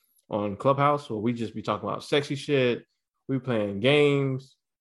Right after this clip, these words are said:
um, we be getting freaky. Like, it's just a, it's just a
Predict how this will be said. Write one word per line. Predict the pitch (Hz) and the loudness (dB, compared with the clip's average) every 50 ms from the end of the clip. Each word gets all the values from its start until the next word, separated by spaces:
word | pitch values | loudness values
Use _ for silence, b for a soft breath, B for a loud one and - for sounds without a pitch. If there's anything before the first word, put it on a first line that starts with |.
| _ _ _ _ _ _ _ _ _ _ _ _ - | _ _ _ _ _ _ _ _ _ _ _ _ -10
um, | 104 101 98 98 95 95 | -8 -8 -8 -8 -8 -4
we | 110 143 156 | -2 -2 0
be | 143 135 | 0 2
getting | 131 104 85 | 0 0 0
freaky. | - - 180 170 165 - 160 139 | 0 2 4 4 4 2 0 0
Like, | 147 156 170 | 2 2 2
it's | 202 190 | 2 2
just | 185 165 151 | 0 -2 -2
a, | 127 | -2
it's | 110 - 151 | -2 -2 -4
just | 143 135 139 123 | -6 -6 -4 -2
a | 110 104 95 95 | -2 -2 -2 -4